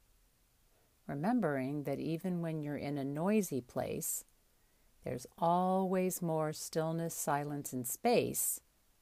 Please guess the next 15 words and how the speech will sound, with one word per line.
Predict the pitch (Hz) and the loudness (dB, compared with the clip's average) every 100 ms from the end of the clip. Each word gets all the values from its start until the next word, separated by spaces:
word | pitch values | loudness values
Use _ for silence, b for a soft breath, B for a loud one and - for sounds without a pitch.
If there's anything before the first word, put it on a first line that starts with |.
| _ _ | _ _
because | - 131 131 127 | -2 0 0 -2
it's | 131 | -6
the | - | -8
background | 151 160 156 - 131 120 117 | -2 0 0 -4 -4 -4 -4
for | 127 | -2
all | 123 135 | -2 -2
sound. | 123 - 117 - 127 - _ _ _ _ _ _ _ _ _ _ _ _ _ _ _ _ _ _ _ _ _ _ _ _ _ _ _ _ _ _ _ _ _ _ _ _ - | -4 -6 -8 -12 -20 -20 _ _ _ _ _ _ _ _ _ _ _ _ _ _ _ _ _ _ _ _ _ _ _ _ _ _ _ _ _ _ _ _ _ _ _ _ -20
Here | - 139 127 | -10 -8 -4
we | 139 | -6
go. | 139 135 139 _ _ _ _ _ b b b b b b - | -6 -8 -12 _ _ _ _ _ b b b b b b -8
So | - 165 | 0 2
what | 160 160 190 311 - _ - | 2 2 4 4 0 _ -2
we | 233 233 233 - - | 4 6 6 2 2
identify | 175 165 139 170 170 185 - - 139 123 | 4 4 0 2 4 2 0 0 2 2
with | 117 113 120 - | 0 -2 -6 -10